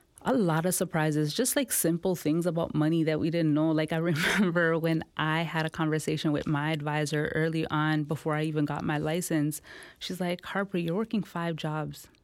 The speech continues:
Rich people don't get rich by <laughs> work, using their own money. They use other people's money." And I was like, "Huh? Okay, maybe they borrow from their family members or whatever the case may be."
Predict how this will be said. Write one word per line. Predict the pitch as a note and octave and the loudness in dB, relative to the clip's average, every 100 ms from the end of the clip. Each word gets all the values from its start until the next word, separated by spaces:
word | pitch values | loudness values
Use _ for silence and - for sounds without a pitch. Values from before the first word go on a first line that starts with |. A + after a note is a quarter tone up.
| _ - - - | _ -16 -12 -2
Rich | G#3+ A3+ | 0 0
people | - B3+ | -2 0
don't | A#3+ A3+ | 2 2
get | G#3 - | 2 0
rich | F#3 F#3 | 0 0
by | - F3 E3 - | 0 2 0 0
<laughs> | D3 D3+ F3+ A3 - B2 - | 0 2 4 6 6 4 4
work, | - G#3+ B2 A#2+ - | 4 4 2 2 4
using | A3+ A#3 A3 | 4 6 6
their | G3+ G3 | 4 4
own | G3+ A3 G3 | 2 4 4
money. | F#3+ G#3+ F3+ | 4 4 2
They | F#3 | 2
use | G3 A#3+ - | 2 0 0
other | G3 G3+ | 0 0
people's | G3+ F#3+ F3+ | 0 0 0
money." | E3+ G#3+ G#3 | 0 0 2
And | F3+ | 0
I | |
was | E3+ E3 | -2 -4
like, | D#3+ | -6
"Huh? | - F3+ G#3+ G#3+ - | -6 -4 -2 -4 -6
Okay, | - F#3 | -4 0
maybe | F3 G3 | 0 0
they | F#3 | 0
borrow | E3 D#3+ D#3+ | 0 0 0
from | E3 E3 | 2 0
their | D3 | 0
family | D3 E3 E3+ E3 | -2 -2 0 0
members | E3+ E3 E3 E3 | 2 2 0 0
or | E3+ | 0
whatever | E3 D#3+ D#3+ | 0 -2 -4
the | |
case | D#3+ E3+ D#3+ | -4 -4 -2
may | F3 | -2
be." | E3+ E3+ E3+ | -2 -2 -4